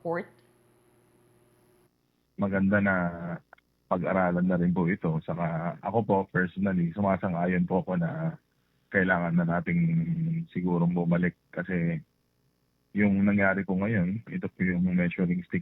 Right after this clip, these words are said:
Speaker 2: natin na kailangan po ang isang leader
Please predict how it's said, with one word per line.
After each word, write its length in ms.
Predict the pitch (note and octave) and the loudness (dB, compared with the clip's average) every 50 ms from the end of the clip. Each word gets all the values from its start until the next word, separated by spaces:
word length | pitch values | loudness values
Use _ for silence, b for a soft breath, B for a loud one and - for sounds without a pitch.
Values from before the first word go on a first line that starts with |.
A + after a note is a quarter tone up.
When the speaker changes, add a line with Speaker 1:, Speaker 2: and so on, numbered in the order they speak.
| - - | -4 -4
Speaker 2:
natin 400 | F2+ F#2 F2+ F2+ F2 E2+ E2 E2+ | -4 -2 -2 -2 -2 -2 -2 0
na 320 | E2+ E2+ E2+ - F3 F3+ - _ _ _ _ _ _ _ _ _ _ - G2+ | 0 -2 -2 -2 -4 -6 -8 _ _ _ _ _ _ _ _ _ _ -2 0
kailangan 400 | G2 G2 F#2 F#2 F#2 F#2 F#2 F#2 | 2 4 2 2 2 0 -2 0
po 320 | - F#2+ F#2 F2 D#2+ - | 0 2 2 2 0 -2
ang 160 | - F2 F2 | -4 -4 -4
isang 480 | D#2 F2 - G2 F2+ F#2 F2+ F2 E2+ E2 E2+ F#2 | -4 -4 -4 -2 -2 0 0 0 0 0 0 0
leader 480 | G2 G2 F2+ F2 F#2 F2 F2 F2+ - | 0 2 2 2 2 2 2 2 -2